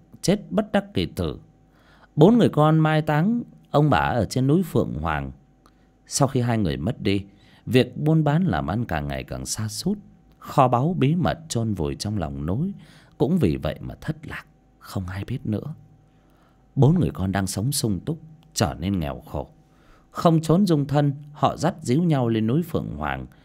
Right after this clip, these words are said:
Ở chỗ chùa Linh Sơn bây giờ, trú ngụ dưới gốc cây mộc hương. Ngày đó,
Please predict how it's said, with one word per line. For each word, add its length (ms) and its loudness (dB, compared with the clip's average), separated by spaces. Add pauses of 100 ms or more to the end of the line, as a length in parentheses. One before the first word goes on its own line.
(300)
Ở 100 2
chỗ 280 2
chùa 200 2
Linh 220 0
Sơn 300 -2
bây 120 0
giờ, 360 -4 (380)
trú 160 6
ngụ 320 2
dưới 280 0
gốc 180 0 (140)
cây 220 2
mộc 320 0
hương. 360 2 (1500)
Ngày 240 4
đó, 320 2